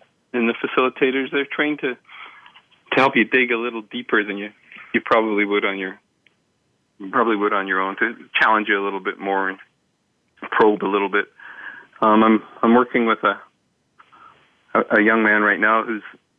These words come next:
he's determined to become a writer, and he's, maybe he's overly determined,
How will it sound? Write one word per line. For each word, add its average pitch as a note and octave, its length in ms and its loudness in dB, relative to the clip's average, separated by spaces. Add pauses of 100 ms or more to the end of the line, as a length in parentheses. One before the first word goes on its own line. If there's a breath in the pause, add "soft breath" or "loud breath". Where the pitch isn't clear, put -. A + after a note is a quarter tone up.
(100)
he's G#2+ 200 -6 (340)
determined D3+ 460 2
to B2+ 60 0
become A2+ 300 -4
a G2+ 60 -2
writer, G#2 400 -6 (560 loud breath)
and A2+ 120 2
he's, A2 120 2 (440)
maybe C3+ 240 2
he's A2+ 200 -4
overly A2+ 380 -2
determined, F#2 500 -6